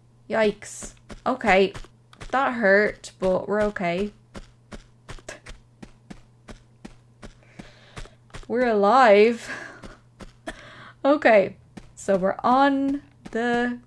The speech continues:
conservatory. And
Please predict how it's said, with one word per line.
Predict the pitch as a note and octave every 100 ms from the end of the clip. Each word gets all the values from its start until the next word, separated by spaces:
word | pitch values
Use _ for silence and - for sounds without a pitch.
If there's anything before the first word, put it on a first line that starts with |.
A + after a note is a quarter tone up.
| _
conservatory. | - B3+ A#3 G3 - - - - - - - _ - - _ _ - - _ - - _ - - - _ _ _ _ _ - _ _ _ _
And | - F3+ F3+ F3+ F3+